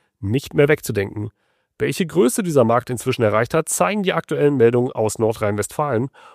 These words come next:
wo gerade wegen rund dreihundert Millionen Euro Steuerhinterziehung gegen Influencer ermittelt wird.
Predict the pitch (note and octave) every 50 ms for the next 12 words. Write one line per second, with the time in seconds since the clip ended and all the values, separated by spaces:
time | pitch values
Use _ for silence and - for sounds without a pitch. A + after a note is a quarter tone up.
0 | _ _ - A2 G2+ - G#2 G2+ F#2+ G2+ G2+ G2+ G#2+ A2+ A2 G#2 G#2 A#2+ B2+ -
1 | B2+ G#2 A2 C3+ C#3+ D#3+ E3+ D#3 B2 - F3 F#3+ F#3 F3+ F3 F3 - - D3 C#3
2 | C#3 C3 C3+ D3+ F3 E3+ E3 E3 - - C3 D3 D#3 C#3 C#3 C3+ C3+ C#3 C3 -
3 | - - B2+ B2+ A#2+ G#2 G#2+ A2 A2+ G2+ - A#2 A2 G#2+ A2+ A2+ - - G2+ G2+
4 | A2 - - C#3 E3+ - - D3 C3+ B2+ A#2+ - C3+ C3+ - E3 F#3 F3+ - A2+
5 | - G#2 G2+ F2+ - - _